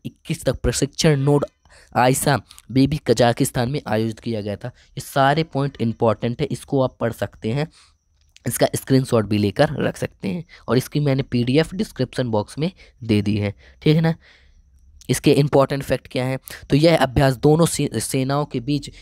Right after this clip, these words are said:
एक संयुक्त प्रशिक्षण है जो भारत और कजाकिस्तान के बीच दो प-, अ, द्वि-, द्विपक्षीय संबंधों को बढ़ावा देगा, ठीक है ना। नेक्स्ट क्या है, भारतीय सेना की टुकड़ी का प्रतिनिधित्व बिहार रेजिमेंट का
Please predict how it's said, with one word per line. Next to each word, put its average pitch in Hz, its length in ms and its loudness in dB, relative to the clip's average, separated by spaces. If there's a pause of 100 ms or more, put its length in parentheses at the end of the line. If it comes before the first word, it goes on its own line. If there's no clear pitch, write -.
एक 262 180 2
संयुक्त 156 400 -2
प्रशिक्षण 135 580 -6
है 160 100 0
जो 147 140 0
भारत 131 320 2
और 135 160 -2
कजाकिस्तान 123 600 0
के 113 140 -4
बीच 131 200 -4
दो 143 200 2
प-, - 160 -6
अ, - 40 -4 (380)
द्वि-, 113 200 -6
द्विपक्षीय 139 520 0
संबंधों 120 480 0
को - 100 -4
बढ़ावा 110 400 4
देगा, 117 340 0 (320)
ठीक 170 120 0
है 165 60 2
ना। 156 100 0 (800)
नेक्स्ट 143 220 0
क्या 147 180 4
है, 143 80 2
भारतीय 135 400 2
सेना 143 280 0
की 139 120 -4
टुकड़ी 147 400 -2
का 131 100 0
प्रतिनिधित्व 123 560 0 (260)
बिहार 135 340 4
रेजिमेंट 127 540 -2
का - 120 0